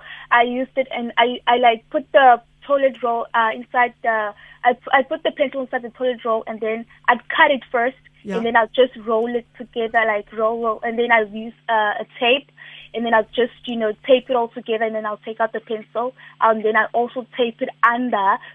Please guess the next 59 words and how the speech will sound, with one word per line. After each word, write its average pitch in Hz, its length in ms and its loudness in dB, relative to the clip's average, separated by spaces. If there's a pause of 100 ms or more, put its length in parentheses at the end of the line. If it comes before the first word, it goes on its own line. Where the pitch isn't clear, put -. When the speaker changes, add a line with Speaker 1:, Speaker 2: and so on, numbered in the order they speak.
(100)
Speaker 1:
so 247 80 0
that 226 260 2
it 233 140 -10
doesn't 226 420 0
leak. 220 260 -8
My, 214 180 -6
when 220 200 -2
I 226 80 2
put 240 240 -10
the 233 80 -6
mixture 220 320 -6
of 233 100 -4
the 220 100 -6
chalk 226 300 -6
inside, 226 280 -2
it 220 140 0
doesn't 226 220 -10
leak. 214 220 -10 (360)
And 226 80 -10
then 220 100 -2
I 208 80 0
put 247 200 -4
it 233 140 -8
under 220 320 0
there 208 340 -2
and 214 220 -2 (400)
that's 240 200 4
how 262 140 6
I 320 80 6
just 240 240 -8
made 226 220 -6
the 220 80 -12
mold. 214 380 -6 (480)
Speaker 2:
So 226 100 2
Speaker 1:
I 240 40 6
Speaker 2:
you 262 200 2
Speaker 1:
didn't, 262 340 -4
like, 220 280 4 (200)
use, 240 380 -4 (420)
like, 233 180 0 (160)
specific, 262 600 -4
like, 233 240 2 (320)
things 269 220 2
that 240 100 6
are 220 260 4
very, 233 280 4
very 226 240 0
hard 226 240 2
to 233 80 -14
get. 226 200 -2
I 214 60 0
used 247 300 -6
just 247 160 -12 (240)
toilet 247 260 2
roll, 233 240 6
my 226 220 -4
pencil, 233 420 -8
and 214 160 -6
then 208 160 -16